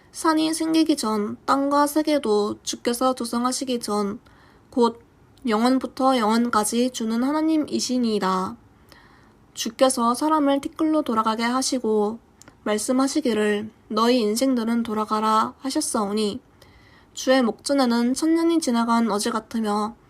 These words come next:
밤의 한순간 같을 뿐임이니이다. 주께서 그들을 홍수처럼 쓸어 가시나이다. 그들은 잠깐 자는 것 같으며 아침에 돋는 풀 같으니이다.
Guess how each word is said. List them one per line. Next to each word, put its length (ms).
밤의 380
한순간 480
같을 580
뿐임이니이다. 1200
주께서 580
그들을 440
홍수처럼 760
쓸어 240
가시나이다. 920
그들은 540
잠깐 500
자는 300
것 180
같으며 560
아침에 640
돋는 460
풀 340
같으니이다. 1040